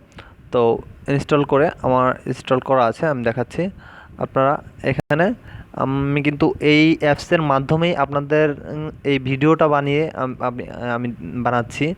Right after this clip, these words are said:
So এখানে ক্লিক করা যাবে না, এখানে ক্লিক করলে এই যে দেখতে পাচ্ছেন আপনারা অ্যাপসটি,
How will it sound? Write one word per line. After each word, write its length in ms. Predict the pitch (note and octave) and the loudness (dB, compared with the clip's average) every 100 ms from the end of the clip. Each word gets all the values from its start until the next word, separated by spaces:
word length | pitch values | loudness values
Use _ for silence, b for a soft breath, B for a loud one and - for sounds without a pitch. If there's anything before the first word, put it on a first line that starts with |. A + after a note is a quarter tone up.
| B B B - | B B B 0
So 80 | C3+ - | 0 2
এখানে 280 | C#3 D3 D3 | 0 0 0
ক্লিক 160 | D#3+ E3 | -2 -2
করা 180 | - B2 | 2 2
যাবে 140 | A2 G#2+ | 4 2
না, 60 | A2 | 0
এখানে 160 | C#3 C#3+ - | 0 -2 -2
ক্লিক 180 | D#3+ E3 | -2 0
করলে 260 | E3+ E3 G#3+ E4+ B B - | 2 4 2 0 B B -4
এই 100 | D3 C#3 | 0 2
যে 60 | C3+ | 2
দেখতে 220 | B2+ - | 0 2
পাচ্ছেন 240 | C3 B2 C#3 | 2 2 -2
আপনারা 300 | B2+ C#3 D3+ - | 0 2 2 0
অ্যাপসটি, 340 | B2 - - | -6 -4 -4